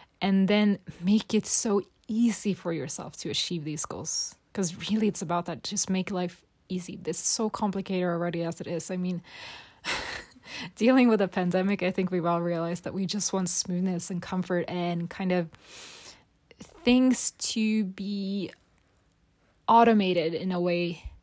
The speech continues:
in our daily life that we don't need to make it a struggle. We've been there. We've done the struggle.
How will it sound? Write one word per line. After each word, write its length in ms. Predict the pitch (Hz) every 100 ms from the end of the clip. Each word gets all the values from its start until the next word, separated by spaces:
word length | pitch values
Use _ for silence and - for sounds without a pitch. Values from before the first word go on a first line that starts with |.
| _ _ _ _
in 80 | -
our 80 | 190
daily 260 | 180 180 175
life 360 | 170 170 - -
that 260 | 170 - - _ _ -
we 160 | 185 196
don't 280 | 214 202
need 160 | 208 214
to 120 | -
make 220 | 196 180
it 80 | 165
a 40 | 160
struggle. 480 | - 156 143 135 180 _ _ _ _ _ _ _ _ - -
We've 160 | 202 190
been 180 | 202
there. 140 | 190 156
We've 160 | 175
done 160 | 175 208
the 80 | 202
struggle. 440 | - 165 - -